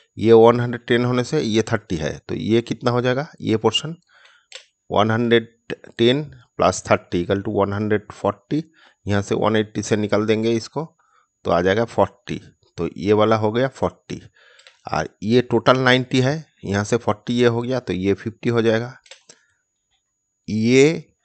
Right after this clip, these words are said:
रेडियस है, ये स्ट्राइ-, जो सर्कल है, इसका ये रेडियस है, ये भी रेडियस है। तो ये दोनों रेडियस होने से इसका अपोजिट जो एंगल होता है, वो इक्वल होगा, मतलब ये एंगल और ये एंगल इक्वल होगा, ये छोटा एंगल, पूरा नहीं,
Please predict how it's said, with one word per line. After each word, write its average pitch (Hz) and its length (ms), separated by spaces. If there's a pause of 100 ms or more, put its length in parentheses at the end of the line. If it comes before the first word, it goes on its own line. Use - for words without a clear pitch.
(120)
रेडियस 113 640
है, 76 100 (720)
ये 110 320
स्ट्राइ-, 90 500
जो 95 180
सर्कल 113 420
है, 120 160
इसका 117 300
ये 107 340
रेडियस 120 480
है, 180 180 (460)
ये 113 220
भी 131 180
रेडियस 87 440
है। - 200 (420)
तो 98 60
ये 107 160
दोनों 123 300
रेडियस 117 400
होने 131 160
से 175 220 (500)
इसका 127 300
अपोजिट 120 480
जो - 540
एंगल 113 280
होता 104 220
है, 107 180
वो 120 240
इक्वल 123 240
होगा, 123 220
मतलब 117 360 (420)
ये 110 240
एंगल 135 340
और 117 240
ये 117 240
एंगल 123 280
इक्वल 113 280
होगा, 110 220
ये 110 140
छोटा 113 340
एंगल, 80 280 (460)
पूरा 123 180
नहीं, 73 240